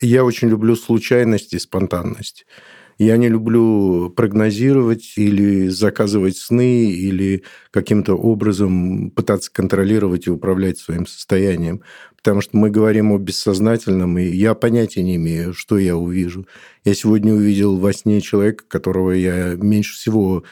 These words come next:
собирался в этой жизни видеть, но тем не менее, вот я теперь задаюсь вопросом, как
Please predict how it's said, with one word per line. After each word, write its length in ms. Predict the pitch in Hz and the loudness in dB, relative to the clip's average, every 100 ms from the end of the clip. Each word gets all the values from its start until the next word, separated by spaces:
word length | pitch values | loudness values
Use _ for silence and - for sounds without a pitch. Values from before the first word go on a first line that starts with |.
| - _ | -20 _
собирался 640 | - 101 104 101 85 - 87 | -4 0 2 0 -2 -4 -2
в 40 | |
этой 220 | 90 92 | -2 -2
жизни 360 | 92 98 95 101 | -2 -2 0 0
видеть, 360 | 117 143 117 - | 0 0 -2 -2
но 140 | 90 | -4
тем 200 | 101 90 | -2 -2
не 100 | 95 | 0
менее, 340 | 101 104 98 | 0 0 -2
вот 180 | 87 92 | -4 -6
я 120 | 90 | -6
теперь 300 | 80 - 107 | -8 -4 -2
задаюсь 400 | 98 95 92 85 | -2 -4 -4 -4
вопросом, 460 | 87 90 104 92 95 | -8 -6 -4 -2 -2
как 300 | - 101 | -2 -4